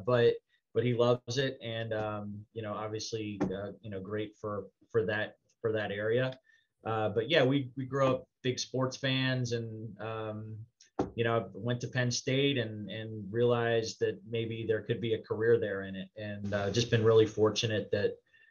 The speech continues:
that I was able to fall into something that doesn't feel like a job for the last thirty plus years.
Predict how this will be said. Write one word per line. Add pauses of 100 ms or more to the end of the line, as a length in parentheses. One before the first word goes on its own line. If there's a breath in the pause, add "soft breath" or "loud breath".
(200)
that
I
was
able
to
fall
into
something
that
doesn't
feel
like
a
job
for
the
last
thirty
plus
years.